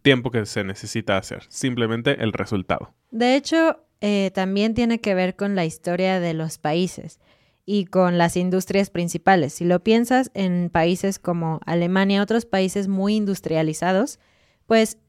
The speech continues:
Speaker 2: ¿qué pasa si tú llegas tarde al trabajo si estás en una de estas áreas?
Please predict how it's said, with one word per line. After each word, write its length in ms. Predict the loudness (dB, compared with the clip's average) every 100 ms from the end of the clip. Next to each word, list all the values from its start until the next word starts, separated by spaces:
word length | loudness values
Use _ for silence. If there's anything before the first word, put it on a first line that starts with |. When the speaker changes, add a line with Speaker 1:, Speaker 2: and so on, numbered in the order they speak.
| _
Speaker 2:
¿qué 120 | -2 2
pasa 340 | 2 2 0
si 120 | -2
tú 120 | -4 -2
llegas 400 | 0 0 -2 0
tarde 380 | 2 2 0 0
al 220 | -2 -2
trabajo 600 | 0 4 4 2 0 0
si 220 | -4 -2 -2
estás 320 | 0 -2 0
en 120 | -2
una 220 | 0 0
de 140 | 0 -2
estas 300 | -4 -6 -4
áreas? 340 | -4 -6